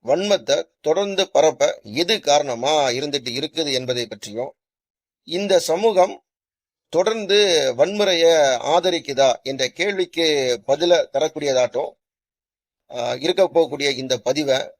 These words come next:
நீங்க கடைசி வரைக்கும் முழுமையா பார்த்து முடிக்கக்கூடிய நேரத்துல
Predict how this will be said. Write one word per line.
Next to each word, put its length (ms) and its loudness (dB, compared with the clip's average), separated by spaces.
நீங்க 320 -6
கடைசி 480 0
வரைக்கும் 480 -4
முழுமையா 400 2
பார்த்து 420 -2
முடிக்கக்கூடிய 500 -6
நேரத்துல 440 -2